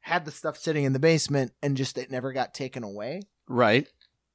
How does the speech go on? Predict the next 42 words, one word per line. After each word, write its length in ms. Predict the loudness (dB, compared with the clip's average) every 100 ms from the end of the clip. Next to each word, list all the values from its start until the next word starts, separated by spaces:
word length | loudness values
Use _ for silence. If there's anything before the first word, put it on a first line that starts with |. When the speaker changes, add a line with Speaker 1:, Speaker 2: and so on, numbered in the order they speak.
| _ _ _ _ _ _
Speaker 1:
So 220 | -2 0 4
I 80 |
remember 220 | 4 4 4
when 100 | 2
I 80 |
first 360 | 0 2 2 4
moved 280 | 4 2 2
in, 300 | 2 2 0
it 400 | -6 _ _ -14
was 100 | -8
just 180 | -6 -4
sitting 260 | -2 -4
down 220 | -2 -2 -2
there, 120 | -4
not 160 | -6 -6
used 180 | -8
for 100 | -6
anything. 320 | -6 -4 -8 -8
So 140 | -8
they 140 | -6 -6
were 140 | -6
like, 320 | -8 -10 -16 _ _ _ _ _ _ _ _
they 80 | -8
would 140 | -6
do 140 | -4 0
this 180 | 0 0
thing 200 | -2 -2
where 120 | -4
they'd 220 | -4 -6
throw 600 | -12 -8 -6 -4 -6 -12 _ _ _
footballs. 840 | -2 -2 -2 -6 -8 -10 -16 -20 _ _ _
Speaker 2:
Oh, 140 | -10 -8
Speaker 1:
And 80 | 0
throw 80 |
Speaker 2:
yeah. 440 | 6 10 12 12 12
Speaker 1:
the 40 |
Speaker 2:
Oh, 40 | 12
Speaker 1:
football 180 | 12 12
Speaker 2:
yeah. 200 | 12 12
Speaker 1:
across 260 | 10 8
the 100 | 4
basement 680 | -2 0 2 0 -4 -6 -8